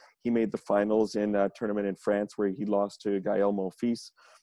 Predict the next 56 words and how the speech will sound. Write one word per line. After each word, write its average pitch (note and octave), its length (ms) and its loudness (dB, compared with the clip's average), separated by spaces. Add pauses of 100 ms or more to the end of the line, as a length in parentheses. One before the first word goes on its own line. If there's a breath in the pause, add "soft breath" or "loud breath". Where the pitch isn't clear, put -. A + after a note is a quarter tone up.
(220)
And A2+ 160 2
then A2 80 4
again, A#2 300 4
after G#2+ 200 2
this G#2 160 -2
big G#2 280 -4
break, A#2+ 340 2
you G#2+ 80 -2
think, G#2+ 300 -4
"Well, G#2+ 280 4 (280)
probably G#2 560 2
that's G2+ 280 0
cooled G2 300 -2
off. G2 300 4
What G2 100 -2
are G2 60 -4
the G2 80 -4
chances G2+ 480 -6
he's G2 180 -18
gonna G2+ 140 -4 (100)
pick A2 120 -4 (100)
right G2 120 0
up G#2 140 2 (360 soft breath)
where A#2+ 180 4
he G#2 80 4
left G2 260 4
off?" A2 400 4 (400)
And G#2+ 140 0
the G#2+ 60 0
U A#2+ 120 6
S A#2 140 2
Open B2 260 2
is G#2+ 120 -2
his G#2 120 -4
first - 300 -2
event G2 260 -2
back, G#2 320 4
and G2+ 100 -6
he G2 180 -6
beats G#2 280 -6
Milos, A#2 460 0
as G#2+ 100 -2
I G#2 80 2
said, G#2+ 380 0 (400 soft breath)
and G#2 120 -2
then G#2 80 2
he G#2+ 80 0
takes G#2 320 -4
out G#2 140 4
R G#2 160 6
B G#2 220 2
A, G#2 340 4
uh, G2 40 4
Roberto G2 460 2
Bautista G2+ 520 -4
Agut. A2+ 340 0